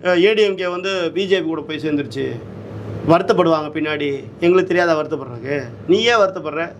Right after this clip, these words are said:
நீ ஏன்பா கவலைப்படுற? உனக்கு என்ன பிரச்சனை? நீ மக்கள்கிட்ட நல்லது பண்ணினா,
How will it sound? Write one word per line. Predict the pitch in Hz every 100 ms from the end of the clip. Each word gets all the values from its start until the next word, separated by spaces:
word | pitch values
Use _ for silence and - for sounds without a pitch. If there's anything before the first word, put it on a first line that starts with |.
| - - -
நீ | 220 277
ஏன்பா | 311 311 220
கவலைப்படுற? | 208 196 170 147 156 190 - - - - - - -
உனக்கு | 165 226 214
என்ன | 233 294
பிரச்சனை? | 294 233 247 202 131 107 - - - - - - - - - - - -
நீ | 202
மக்கள்கிட்ட | 214 285 - 285 262 220
நல்லது | 185 196 226 175 156
பண்ணினா, | 135 117